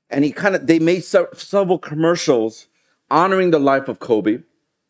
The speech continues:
and how his ment-, uh, Mamba mentality actually influenced so many different people and the level of commitment that he had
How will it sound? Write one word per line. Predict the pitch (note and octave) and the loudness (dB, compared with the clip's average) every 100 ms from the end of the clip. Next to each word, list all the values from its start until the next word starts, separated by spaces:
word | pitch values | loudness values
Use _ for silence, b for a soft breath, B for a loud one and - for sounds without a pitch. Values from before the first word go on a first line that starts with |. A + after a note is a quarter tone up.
| _ _ _ _ _ _ | _ _ _ _ _ _
and | C#3 C#3 | -2 0
how | D3+ E3 | 2 2
his | E3+ | 0
ment-, | A2 C3 D3+ F3+ E3+ _ | 0 0 2 0 -4 _
uh, | B2+ B2 | 0 2
Mamba | A#2 C3 D#3+ D#3+ | 2 0 2 0
mentality | C#3 C3+ C3 - D3+ C#3+ B2+ A2 | 2 0 -2 -4 0 0 0 0
actually | B2+ C3+ A#2+ | -2 -4 -4
influenced | D3 C#3 C3 A#2 A2 - _ _ _ _ _ _ | -4 -4 -4 -2 -4 -10 _ _ _ _ _ _
so | C#3 | 0
many | C#3 C3 | 2 0
different | C3+ C#3 A#2+ | -2 -4 -2
people | C3+ C3+ G#2 F#2+ F#2+ b b b b | -2 -2 0 -2 -2 b b b b
and | A#2 A2+ | -2 0
the | |
level | A2 A#2+ D#3+ D#3+ | 2 2 2 2
of | D3+ | -2
commitment | - - C3 C3+ E3+ G#3 D3 G2+ - _ _ _ | -6 -6 -4 0 0 0 -2 -2 -6 _ _ _
that | A#2+ | 0
he | A#2+ | 0
had | A#2+ B2 G#2+ E2 | -4 -2 -2 -4